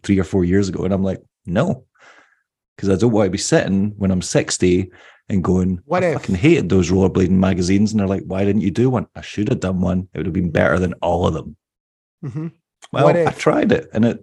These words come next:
Speaker 1: it didn't work out, but I tried it.
Speaker 2: But here you are, you've reinvented and you're still present and, and you're still contributing and
Speaker 1: Glutton for
Speaker 2: it's,
Speaker 1: punishment.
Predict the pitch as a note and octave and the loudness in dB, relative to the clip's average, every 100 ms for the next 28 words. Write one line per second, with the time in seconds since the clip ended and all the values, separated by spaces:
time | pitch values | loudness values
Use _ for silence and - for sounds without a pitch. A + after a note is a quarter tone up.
0 | - - - - B2 C3 B2+ - D4+ - | -14 -10 -10 -2 0 2 2 4 2 0
1 | - - D2+ - _ - E2 - F#2+ C#3 | -8 -8 -8 -8 _ -12 -8 0 2 4
2 | D#2 - _ _ _ _ _ D#3+ D3+ F#3 | 2 0 _ _ _ _ _ -2 2 4
3 | F3 E3+ G#3 E3 C#3+ D3+ C#3 C3 D#3 E3 | 4 4 2 2 -2 -6 -8 -8 -4 -2
4 | E3 D3 D#3 D#3+ G3 D#3 C#3+ C3+ - D3 | -2 -4 -6 -4 -4 -4 -6 -8 -8 -10
5 | C#3 D3 D3 D3+ B2+ - - C3 B2+ B2+ | -6 -8 -6 -8 -12 -16 -14 -10 -10 -12
6 | A2 _ _ _ _ _ _ - C#3+ C3+ | -16 _ _ _ _ _ _ -16 -10 -8
7 | C3+ C3 C3+ C3 - D3 C3+ C#3 D3 C#3 | -8 -10 -10 -12 -8 -8 -8 -10 -6 -6
8 | E3 F3 D#3 D3 C#3 _ _ - G2 F#2 | -4 -4 -4 -6 -8 _ _ -4 -2 0
9 | - G2 F2+ F2+ - D#2+ - | 0 0 -2 -2 -4 -6 -8